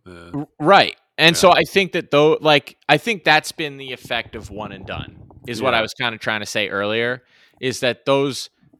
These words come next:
Speaker 2: guys that you really wanna see don't make it very far because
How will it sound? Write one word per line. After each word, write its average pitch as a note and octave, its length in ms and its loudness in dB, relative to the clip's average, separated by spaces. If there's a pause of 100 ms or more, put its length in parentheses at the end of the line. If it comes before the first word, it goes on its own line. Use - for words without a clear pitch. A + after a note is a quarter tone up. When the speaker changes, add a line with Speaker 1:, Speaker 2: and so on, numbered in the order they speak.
Speaker 2:
guys D3 500 6
that - 140 -10
you A#2 120 -8
really A2+ 200 -2
wanna G#2+ 220 -6
see C#3 340 -6
don't G#2+ 240 -4
make A#2 220 -4
it A2 100 -8
very G2 220 -4
far F#2 300 -8
because G2 500 -14